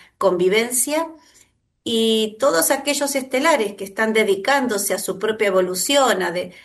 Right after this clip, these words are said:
a despertar, a correr el velo de la propia conciencia, la oportunidad de hacer este recorrido de tantos días, pues fíjate que empieza el ocho y termina el veinte y pico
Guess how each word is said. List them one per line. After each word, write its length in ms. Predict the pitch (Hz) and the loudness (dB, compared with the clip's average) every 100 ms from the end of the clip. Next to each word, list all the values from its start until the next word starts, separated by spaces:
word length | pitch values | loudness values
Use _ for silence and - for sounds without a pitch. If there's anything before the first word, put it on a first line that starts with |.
| _ | _
a 100 | 180 | -2
despertar, 800 | 190 196 190 190 185 320 220 - | -2 0 -2 -2 2 2 2 0
a 140 | 196 196 | -2 0
correr 320 | 202 240 294 | 0 2 0
el 160 | 240 | 0
velo 600 | 208 330 247 185 180 185 _ _ - | 0 0 2 0 0 -6 _ _ -8
de 140 | 185 | -4
la 160 | 185 185 | -4 -2
propia 280 | 214 220 | -4 -2
conciencia, 1000 | 214 208 202 285 269 220 - 240 277 302 - _ _ _ | -2 -4 -2 0 0 2 0 0 -4 -6 -14 _ _ _
la 140 | 220 214 | 0 2
oportunidad 840 | 220 220 240 240 254 285 330 220 | 2 0 0 -2 0 2 4 4
de 120 | 202 | 2
hacer 260 | 196 220 233 | 0 -2 -4
este 220 | 240 202 | -2 -2
recorrido 560 | 202 202 196 214 247 240 | 0 0 0 0 0 2
de 140 | 202 | 0
tantos 600 | - 277 320 311 240 226 | 0 0 0 -2 -4 -4
días, 720 | 330 277 202 180 190 - - _ _ _ | -4 0 2 0 -2 -6 -8 _ _ _
pues 140 | - | -10
fíjate 420 | 226 220 277 277 | -6 -2 0 0
que 80 | 233 | 0
empieza 400 | 196 233 247 220 | 0 0 0 0
el 140 | 214 | 2
ocho 260 | 262 302 262 | 2 0 -4
y 60 | 220 | -2
termina 420 | 190 196 226 233 | -2 0 0 0
el 80 | 190 | 2
veinte 340 | 185 180 190 | 2 0 -2
y 20 | |
pico 640 | 190 302 - 185 175 - | -2 -4 -2 -4 -4 -14